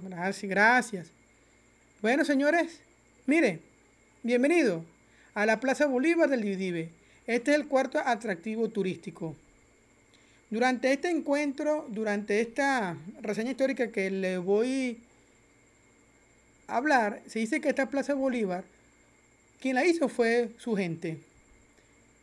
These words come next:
Entonces era por allá el año de mil novecientos cincuenta y seis, cuando un ojo-, cuando un joven veinteañero, con un propósito de grandeza junto a muchos colaboradores y soñadores,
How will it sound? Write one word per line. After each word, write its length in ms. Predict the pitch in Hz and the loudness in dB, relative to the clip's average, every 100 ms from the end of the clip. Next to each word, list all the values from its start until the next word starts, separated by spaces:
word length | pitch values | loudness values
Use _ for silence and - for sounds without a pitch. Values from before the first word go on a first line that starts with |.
| _ | _
Entonces 480 | 240 226 269 320 311 | -2 2 2 2 4
era 180 | 320 311 | 4 4
por 160 | 285 | 2
allá 460 | 226 214 330 370 285 | 2 4 2 2 0
el 80 | 226 | 0
año 220 | 240 285 | 0 -2
de 100 | 247 | -2
mil 240 | 226 311 | -2 0
novecientos 420 | 330 269 247 262 | 0 0 -2 -4
cincuenta 360 | - 226 196 190 | -6 -6 -6 -6
y 20 | |
seis, 320 | 165 302 320 - _ _ _ _ _ - | 0 2 2 -4 _ _ _ _ _ -4
cuando 260 | 226 220 | -2 0
un 100 | 220 | 2
ojo-, 320 | 247 262 294 311 - | 2 2 0 -4 -10
cuando 240 | - 214 220 | -4 -4 -2
un 180 | 220 208 | -4 -2
joven 340 | 262 302 285 | 0 0 -2
veinteañero, 760 | 294 277 302 294 277 208 175 175 _ _ _ _ _ - | -2 -2 -2 -2 -2 -2 -4 -8 _ _ _ _ _ -2
con 100 | 247 | 0
un 120 | 262 | 2
propósito 600 | 311 294 302 269 294 302 | 2 2 0 0 0 0
de 160 | 254 | 2
grandeza 580 | 202 196 202 262 240 311 | 2 0 2 2 2 -2
junto 360 | 269 262 220 208 | -2 -4 -4 -4
a 60 | 190 | -2
muchos 320 | 269 - 277 | -4 -2 -4
colaboradores 840 | 302 285 277 269 269 262 247 220 247 | -2 0 0 2 2 2 2 0 -4
y 80 | |
soñadores, 640 | 202 240 294 277 240 247 | -6 -4 -2 0 2 0